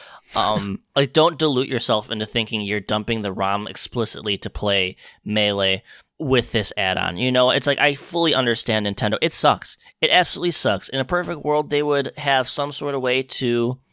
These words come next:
do the online play, but you see with any Nintendo product, their internet fucking sucks on all their games, so of course they're not going to do it. So th-, it's like you're literally using a hacked version of the game to do this, like, tournament with money. Of course they have to do something.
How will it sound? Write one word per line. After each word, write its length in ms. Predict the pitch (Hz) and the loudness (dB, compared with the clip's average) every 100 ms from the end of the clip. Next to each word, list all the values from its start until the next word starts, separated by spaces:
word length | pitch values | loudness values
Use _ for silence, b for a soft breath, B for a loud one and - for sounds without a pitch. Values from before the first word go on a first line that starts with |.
| - 135 | -18 -2
do 220 | 143 160 | 2 4
the 80 | 139 | 4
online 460 | 120 101 98 101 | 4 2 -2 -4
play, 240 | - 101 127 | -4 -4 -4
but 160 | - | -4
you 160 | 156 165 | -4 -2
see 200 | - 175 | -2 0
with 120 | 143 - | -2 -2
any 260 | 123 123 113 | -2 0 0
Nintendo 340 | 104 107 98 | -2 -2 -2
product, 440 | - 98 101 98 B B B - | 0 2 2 -2 B B B -4
their 160 | 135 | -2
internet 300 | 139 110 104 | 0 0 -2
fucking 340 | - - - 98 | -4 -10 -8 -8
sucks 420 | - 95 90 - | -4 -4 -4 -4
on 140 | 104 - | -6 -4
all 220 | 104 95 | -2 0
their 160 | 92 92 | 0 -4
games, 320 | 95 92 95 | -2 -2 -2
so 80 | - | -6
of 80 | - | -6
course 260 | 120 107 | -4 -2
they're 120 | - 98 | -2 -4
not 200 | 87 - | -6 -8
going 180 | 87 90 | -14 -14
to 100 | - | -16
do 200 | 73 78 | -12 -12
it. 140 | 78 _ - | -12 _ -10
So 140 | - 151 | -4 -2
th-, 160 | 160 | -2
it's 240 | 165 160 180 | -2 0 0
like 160 | 170 | -2
you're 340 | 156 170 175 170 | -4 -4 -2 0
literally 400 | 180 175 160 - | 0 0 0 -2
using 460 | 143 139 147 135 131 | -6 -2 -2 0 0
a 180 | 110 107 - - | -2 -2 -10 -12
hacked 380 | - - 117 - | -4 0 0 0
version 380 | 131 131 120 113 | -2 -2 0 -2
of 80 | 104 | -4
the 80 | |
game 340 | 98 110 104 92 | -2 0 0 -4
to 80 | 95 | -10
do 180 | 104 | -6
this, 200 | 98 95 - | -4 -4 -4
like, 260 | 113 101 - _ | -4 -4 -6 _
tournament 360 | - 135 117 101 | -4 -2 -2 -4
with 140 | 107 | -6
money. 320 | 104 110 98 | -2 0 -2
Of 60 | 90 | -4
course 260 | - 143 - | -2 -2 -2
they 80 | |
have 140 | 101 92 | -6 -10
to 60 | - | -12
do 140 | 78 | -8
something. 380 | - 62 - | -8 -10 -16